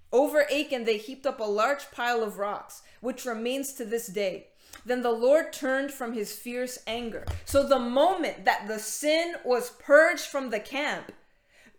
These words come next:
God turned back to his people. And in the very next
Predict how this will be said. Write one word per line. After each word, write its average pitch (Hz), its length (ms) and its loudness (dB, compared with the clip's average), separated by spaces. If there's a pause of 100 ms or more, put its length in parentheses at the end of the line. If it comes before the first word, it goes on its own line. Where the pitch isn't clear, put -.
God 294 320 10 (120)
turned 302 600 0
back 247 560 2 (280)
to 294 140 2
his 269 240 0
people. 302 500 -4 (240)
And 262 160 6
in 254 120 4
the 214 180 8
very 339 600 12
next 302 560 0